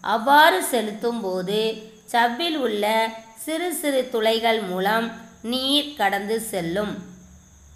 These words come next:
ஆனால் அவற்றில் உள்ள உப்பு மற்றும் தாதுக்களை அது அனுமதிப்பதில்லை. தலைகீழ் சவ்வூடு பரவல் முறை குடிநீர் பிரச்சனைக்கு எளிய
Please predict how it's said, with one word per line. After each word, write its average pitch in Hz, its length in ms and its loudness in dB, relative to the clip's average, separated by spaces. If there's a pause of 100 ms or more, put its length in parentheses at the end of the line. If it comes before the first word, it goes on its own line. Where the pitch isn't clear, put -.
(520)
ஆனால் 214 380 2 (400)
அவற்றில் 262 480 0
உள்ள 208 160 0 (480)
உப்பு 311 240 -4 (120)
மற்றும் 208 360 -4 (140)
தாதுக்களை 208 640 0 (500)
அது 196 180 -2 (240)
அனுமதிப்பதில்லை. 214 840 -2 (540)
தலைகீழ் 294 580 2
சவ்வூடு 277 380 0 (120)
பரவல் 233 420 2
முறை 185 240 -2 (600)
குடிநீர் 320 540 -2
பிரச்சனைக்கு 208 600 -6 (380)
எளிய 294 320 0